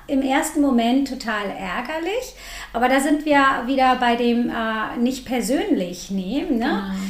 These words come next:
Speaker 1: So, äh, klar ist es dann, kann das enttäuschend sein, gerade wenn das irgendwie jetzt nicht hier um die Ecke ist und du dir extra die Zeit genommen hast. Ja, aber dann einfach zu sehen, okay,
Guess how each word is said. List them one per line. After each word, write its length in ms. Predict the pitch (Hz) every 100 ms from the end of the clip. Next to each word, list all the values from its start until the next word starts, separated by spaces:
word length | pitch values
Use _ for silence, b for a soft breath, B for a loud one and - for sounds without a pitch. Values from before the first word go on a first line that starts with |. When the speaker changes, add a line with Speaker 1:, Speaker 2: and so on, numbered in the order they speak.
| 190 -
Speaker 1:
So, 400 | - 233 233 226
äh, 760 | 220 220 214 214 196 190 190 185 - -
klar 520 | 233 240 262 254 240
ist 180 | - 233
es 120 | -
dann, 480 | 226 220 247 302 330
kann 160 | 240
das 120 | 233 226
enttäuschend 600 | 208 254 277 320 302 -
sein, 400 | 233 220 226 196
gerade 280 | 202 208
wenn 120 | 196 202
das 160 | 202
irgendwie 380 | 202 196 196 202
jetzt 280 | 185 185 202
nicht 140 | 190
hier 140 | 202 180
um 80 |
die 120 | 185 190
Ecke 240 | 233 240
ist 220 | 214 208
und 100 | 202 190
du 60 |
dir 160 | 180 185
extra 300 | 190 - 202
die 140 | 190
Zeit 400 | - 190 285 285
genommen 440 | 285 269 262 262 269
hast. 500 | 247 247 - - - B B B B B B - - 285
Ja, 140 | 233
aber 200 | 190 202
dann 160 | 202 196
einfach 380 | 196 196 202 -
zu 160 | 214
sehen, 340 | 196 208 196 196
okay, 340 | 196 262